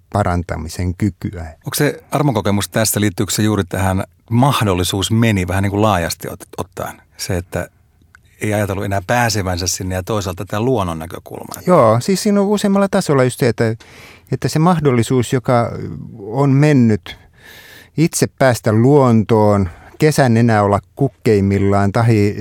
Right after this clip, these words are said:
Speaker 1: tahi luonnon olla puhdas, niin kaikki tää annetaan sitten niinku yhtäkkiä tämmöisenä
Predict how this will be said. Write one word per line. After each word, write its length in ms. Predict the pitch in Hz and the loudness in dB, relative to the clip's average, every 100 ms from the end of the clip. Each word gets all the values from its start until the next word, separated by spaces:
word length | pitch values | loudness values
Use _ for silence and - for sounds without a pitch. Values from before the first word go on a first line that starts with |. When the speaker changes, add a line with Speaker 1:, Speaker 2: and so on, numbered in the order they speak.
| 107 | -4
Speaker 1:
tahi 380 | 120 110 110 110 | 0 2 0 0
luonnon 600 | 98 110 135 139 107 101 | -6 -2 2 4 4 2
olla 240 | 101 107 107 - | 2 0 0 0
puhdas, 520 | 143 123 90 85 - | 0 0 -2 -4 -4
niin 240 | 101 101 - - - - - | -2 -2 -4 -14 -20 -20 -2
kaikki 300 | 156 151 113 | 0 2 0
tää 300 | - 120 110 | 4 4 6
annetaan 460 | 123 107 90 92 87 | 4 2 2 0 0
sitten 260 | 110 - | -4 -2
niinku 200 | 104 113 | -2 0
yhtäkkiä 560 | 123 120 - 110 - 87 | -2 -2 -2 -4 -2 -4
tämmöisenä 600 | 104 92 85 98 95 | -2 -2 -2 -2 -2